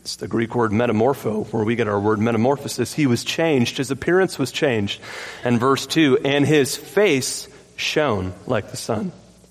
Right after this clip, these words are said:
You remember when Moses went up on the mountain? And after he came down, Moses' face was shining, and he had to put a veil over it. But remember, Moses' face was shining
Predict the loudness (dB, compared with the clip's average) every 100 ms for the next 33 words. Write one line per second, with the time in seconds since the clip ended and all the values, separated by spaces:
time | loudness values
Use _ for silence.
0 | _ -2 2 2 2 2 2 4 4 2
1 | -2 -4 -2 0 2 2 2 2 2 2
2 | 0 -2 -12 -20 -20 -20 -18 -6 0 0
3 | 0 0 0 0 0 0 2 2 2 0
4 | -2 -10 -16 -16 -2 2 4 4 0 0
5 | 0 0 2 4 2 -2 0 0 2 2
6 | 2 2 0 -4 -16 -20 -20 -8 0 2
7 | 2 0 -2 0 2 2 4 2 2 2
8 | 0 -4 -18 -20 -20 -20 -20 -4 0 4
9 | 4 4 4 4 4 4 2 0 -4 -6
10 | -4 0 2 2 0 -2 0 0 2 2